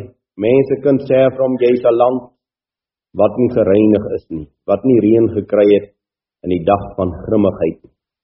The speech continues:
Vers sesentwintig: "Sy priesters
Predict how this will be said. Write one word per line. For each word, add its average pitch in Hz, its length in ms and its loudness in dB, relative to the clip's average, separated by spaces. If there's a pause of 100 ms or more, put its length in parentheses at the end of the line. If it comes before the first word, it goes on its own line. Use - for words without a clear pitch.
(1600)
Vers 92 180 0
sesentwintig: 107 680 0
"Sy 107 260 -2
priesters - 480 -4